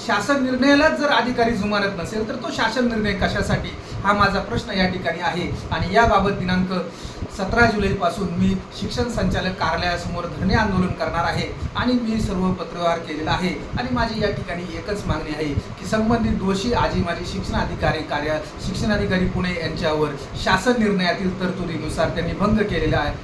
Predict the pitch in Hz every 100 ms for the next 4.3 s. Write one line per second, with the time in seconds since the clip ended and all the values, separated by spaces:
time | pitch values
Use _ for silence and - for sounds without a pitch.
0 | - 147 160 156 - - 165 180 220 226
1 | - 190 175 175 180 180 180 170 175 196
2 | 196 180 180 180 165 185 170 - 214 196
3 | 160 156 160 143 151 143 - - 196 208
4 | 190 170